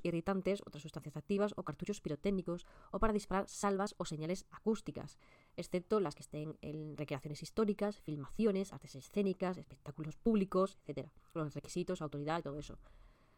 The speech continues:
Las armas de alarma y señales que no vayan a emplearse para actividades deportivas, adiestramiento canino, profesional, espectáculos públicos, actividades recreativas,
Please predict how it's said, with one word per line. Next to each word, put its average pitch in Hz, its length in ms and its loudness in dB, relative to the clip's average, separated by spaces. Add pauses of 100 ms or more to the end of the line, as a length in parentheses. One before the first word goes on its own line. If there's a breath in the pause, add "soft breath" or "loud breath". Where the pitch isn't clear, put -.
(240 soft breath)
Las 156 340 -2
armas 175 320 0
de 165 80 -2
alarma 180 360 2 (100)
y 190 160 -4
señales 196 640 2
que - 180 -4
no 175 100 2
vayan 170 280 2
a - 20 0
emplearse 160 400 -2
para 147 120 -4
actividades 151 400 -4
deportivas, 190 600 -2
adiestramiento 160 540 -4
canino, 190 360 2
profesional, 180 520 -2
espectáculos 151 500 -6
públicos, 190 460 0
actividades 151 360 -2
recreativas, 185 600 -2